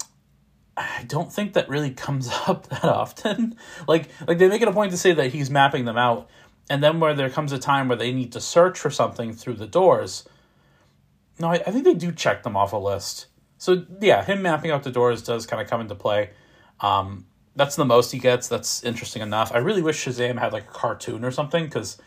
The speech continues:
having that being an ongoing story, like, where Eugene's adventures all, are always about these weird doors, that's fun. I like that. Um,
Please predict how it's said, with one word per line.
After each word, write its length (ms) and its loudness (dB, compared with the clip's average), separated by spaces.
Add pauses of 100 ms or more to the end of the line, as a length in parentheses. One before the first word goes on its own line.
(760)
having 280 2
that 220 2
being 240 0
an 80 -6
ongoing 560 0
story, 640 -2
like, 180 -8
where 120 0
Eugene's 600 -4
adventures 560 0
all, 320 4
are 160 6
always 260 4
about 240 0
these 160 -8
weird 320 -6
doors, 500 -4 (600)
that's 180 6
fun. 340 2
I 60 0
like 280 2
that. 300 -14 (600)
Um, 580 -4